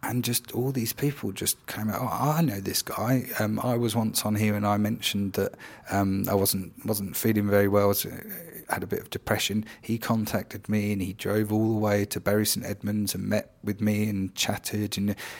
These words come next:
you know, all these things. And I thought, I d-, never knew any of this stuff. And, um, and I knew that he did that because he's been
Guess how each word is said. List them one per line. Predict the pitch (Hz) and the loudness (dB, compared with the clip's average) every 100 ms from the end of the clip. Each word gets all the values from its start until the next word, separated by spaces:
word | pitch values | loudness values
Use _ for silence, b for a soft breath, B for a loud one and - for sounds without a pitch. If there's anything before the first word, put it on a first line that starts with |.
| B | B
you | 117 | 0
know, | 139 | 4
all | |
these | 147 127 | 4 4
things. | 127 123 | 6 4
And | 110 | 4
I | 123 | 2
thought, | 120 95 - | 0 -4 -4
I | |
d-, | - - | -8 -6
never | 104 107 92 | 2 2 2
knew | 95 98 | 0 0
any | 92 90 | 0 -4
of | 90 | -6
this | 90 - | -4 -2
stuff. | - 104 117 - - B B B | 0 0 0 -4 -16 B B B
And, | 110 110 107 104 - | 2 4 4 4 4
um, | 107 104 104 101 - - - | 4 4 0 -2 -12 -4 4
and | 104 | 6
I | |
knew | 123 151 175 | 8 8 6
that | 135 | 6
he | 107 | 0
did | 113 139 - | 2 0 2
that | - - - | 0 0 -4
because | - 120 107 | -4 -2 2
he's | 110 107 - | 2 2 -2
been | - 107 110 110 98 | -2 2 4 4 0